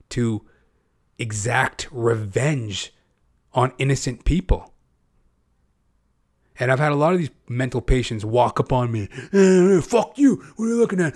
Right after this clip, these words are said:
Eh, eh. Like, I had one dude, like,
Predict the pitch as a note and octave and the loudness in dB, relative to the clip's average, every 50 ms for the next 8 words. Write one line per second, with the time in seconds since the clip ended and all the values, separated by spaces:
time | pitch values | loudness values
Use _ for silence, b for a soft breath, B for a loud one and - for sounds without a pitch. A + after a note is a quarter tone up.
0 | - - - A#3 B3+ B3+ B3+ B3 A#3 F#3+ B B D3+ B A#3+ C4 D4 D4 D4+ D#4 | -10 -10 -6 -4 -2 0 0 -2 -2 -4 B B -10 B -2 2 4 6 6 6
1 | D#4 D#4 D#4+ D#4+ D#4 C#4 B3 G#3+ F#3 D#3+ D3+ D#3 D3+ C#3+ C3+ - _ _ _ _ | 6 4 4 2 2 2 0 0 -2 -4 -6 -8 -8 -10 -10 -14 _ _ _ _
2 | _ _ _ _ _ _ _ _ _ _ _ - C3+ D#3 D#3 C#3+ C3+ D3 D3 C#3+ | _ _ _ _ _ _ _ _ _ _ _ -2 2 2 2 4 4 4 4 2
3 | C3+ A#2 C#3+ D3 D3+ D#3 D3+ C#3+ C3+ B2+ B2+ A#2+ | 4 6 6 8 8 6 6 4 2 0 0 -4